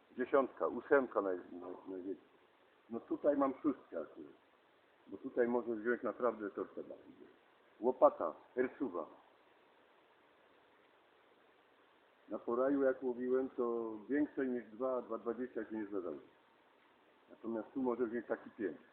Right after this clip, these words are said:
Bez problemu. Możesz wziąć taki siedem. I tu będą pływały rekordy Polski.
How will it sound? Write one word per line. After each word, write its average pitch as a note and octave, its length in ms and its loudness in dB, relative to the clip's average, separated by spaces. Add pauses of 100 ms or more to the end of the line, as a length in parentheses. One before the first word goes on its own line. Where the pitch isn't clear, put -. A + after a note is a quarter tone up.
(1300)
Bez D#3 160 -4
problemu. D#3 440 2 (200)
Możesz G#2 280 -6
wziąć A#2 180 -2
taki D3+ 240 -2
siedem. F2+ 340 0 (2250)
I - 60 -16
tu B2 80 -10
będą C3 240 0
pływały C3 500 4
rekordy A2+ 380 -2
Polski. F2 300 -8